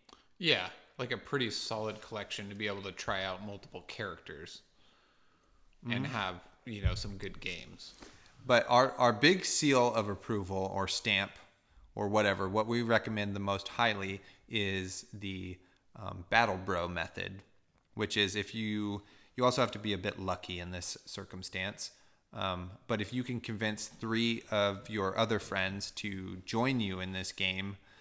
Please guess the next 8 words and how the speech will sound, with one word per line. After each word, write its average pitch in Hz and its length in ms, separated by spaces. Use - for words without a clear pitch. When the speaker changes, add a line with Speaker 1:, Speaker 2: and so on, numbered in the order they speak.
Speaker 2:
it 110 100
makes 104 280
it, 98 180
A, 110 400
much 110 260
more 104 120
cost - 380
effective, - 640